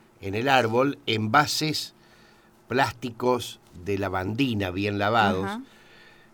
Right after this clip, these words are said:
Speaker 1: eh, a los que se les hace con una trincheta algunas perforaciones,
Speaker 2: Ajá.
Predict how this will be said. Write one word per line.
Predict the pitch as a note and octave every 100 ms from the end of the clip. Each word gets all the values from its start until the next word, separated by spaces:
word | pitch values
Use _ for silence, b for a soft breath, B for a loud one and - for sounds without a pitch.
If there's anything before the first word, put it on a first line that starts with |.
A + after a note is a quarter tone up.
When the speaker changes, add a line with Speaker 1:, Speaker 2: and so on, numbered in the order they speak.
| -
Speaker 1:
eh, | F#2 F2+ F2
a | G#2
los | G#2+ -
que | G#2+
se | - G#2+
les | G#2
hace | B2 C#3+ D3
con | A#2 G#2+
una | A#2 B2
trincheta | A#2 G#2+ G2 C#3 A#2+
algunas | G#2+ A2+ A#2 A2
perforaciones, | G#2 F#2 G2 G2+ G2 C#3 A2+ G2+ A3+
Speaker 2:
Ajá. | A3 A3+